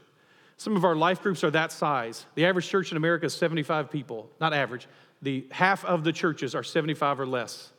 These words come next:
in number. And we have, we have life group classes that are larger than that. Like, we, this is a really cool what God is doing and giving us the opportunity to invest in one another and to grow one another. Um, if you wanna, if you wanna do it, you can meet us up here at four today to pray and to write,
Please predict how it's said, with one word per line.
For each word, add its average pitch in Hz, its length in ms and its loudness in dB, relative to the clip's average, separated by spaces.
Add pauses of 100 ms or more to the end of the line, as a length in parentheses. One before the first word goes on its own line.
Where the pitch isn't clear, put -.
(520)
in 131 120 -4
number. 139 280 -2
And 127 100 -6
we 196 120 4
have, 160 260 2
we 175 100 0
have 160 120 2
life 180 200 2
group - 220 -4
classes 127 380 -2
that 127 80 -4
are 123 80 -4
larger 131 280 -2
than 123 120 -8
that. 131 240 -4
Like, 123 160 -8
we, 185 260 0 (300)
this 185 160 2
is 196 80 0
a 156 80 4
really 165 420 2
cool 214 340 2
what 147 160 2
God 151 240 2
is 151 120 -2
doing 151 320 2
and 123 80 -8
giving 160 200 0
us 165 140 0
the 170 60 0
opportunity 151 400 0
to 107 40 -8
invest 160 320 -2
in 170 100 0
one 160 120 0
another 156 380 0 (200)
and 127 100 -8
to 139 60 -4
grow 139 300 4
one 180 240 2
another. 175 420 2 (460)
Um, 139 340 2
if 151 140 0
you 226 80 4
wanna, 208 260 4 (200)
if 139 100 -2
you 185 80 6
wanna 185 160 4
do 180 120 2
it, 226 80 0
you 185 100 2
can 185 100 2
meet 196 140 6
us 190 140 2
up 185 100 0
here 190 140 2
at 147 40 -6
four 190 240 2
today 180 340 2
to - 140 -4
pray 208 600 2
and 147 160 -6
to 147 100 -2
write, 175 440 0